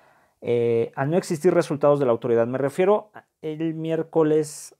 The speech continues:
hace ocho días. Él era, él es reportero de medios digitales y hacía cobertura de eventos policíacos. Salió de su domicilio el día primero de noviembre para asistir a un partido de béisbol en la comunidad de Helguera,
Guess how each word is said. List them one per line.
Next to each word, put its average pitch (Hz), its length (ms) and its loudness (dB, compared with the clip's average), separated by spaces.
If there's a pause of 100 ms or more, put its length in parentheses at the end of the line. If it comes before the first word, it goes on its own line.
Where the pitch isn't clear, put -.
(140)
hace 135 260 -8
ocho 139 220 -2
días. 190 440 4 (920)
Él 214 120 8
era, 254 240 6
él 233 160 4
es 269 160 4
reportero 220 540 0
de 196 100 0
medios 202 280 -2
digitales 175 840 -6
y 147 160 -8
hacía 156 280 -4
cobertura 170 480 2
de 165 60 4
eventos 156 380 0
policíacos. 127 680 0
Salió 123 220 0
de 151 80 0
su 147 140 -8
domicilio 139 500 -4
el 139 80 2
día 165 300 -2
primero 165 440 0
de 165 120 2
noviembre 135 480 -2
para 120 260 -2
asistir 135 340 -4
a 151 40 0
un 156 100 -6
partido 151 380 0
de 135 100 0
béisbol 139 420 -4
en 147 100 -8
la 135 140 -8
comunidad 120 540 -6
de 147 80 0
Helguera, 131 600 -4